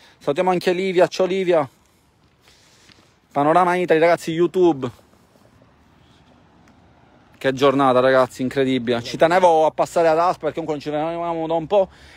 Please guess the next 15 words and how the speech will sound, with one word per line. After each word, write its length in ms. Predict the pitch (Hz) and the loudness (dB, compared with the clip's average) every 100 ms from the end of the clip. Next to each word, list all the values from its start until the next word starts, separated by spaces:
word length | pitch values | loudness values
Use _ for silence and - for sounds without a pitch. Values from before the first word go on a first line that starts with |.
| - | -12
E 100 | 139 | -4
poi 160 | 180 | -2
comunque, 460 | 170 165 185 175 139 - - - - - - - - - - - - | 0 0 0 2 0 -2 -20 -20 -20 -20 -20 -20 -20 -20 -20 -20 -10
ragazzi, 540 | 131 151 160 - 147 135 | -2 2 2 0 -4 2
vale 240 | 156 170 | 2 2
sempre 320 | 170 160 160 | 0 0 4
la 100 | 151 | 4
pena. 340 | 147 135 123 117 - - | 4 -2 -4 -8 -14 -16
Una 140 | 131 135 | -8 -2
bella 180 | 147 | 0
passeggiata 400 | 151 151 147 156 | 0 -2 -4 0
in 40 | 160 | 0
riva 160 | 151 | 2
al 80 | 160 | 0
mare. 400 | 160 175 170 131 | 0 0 0 -2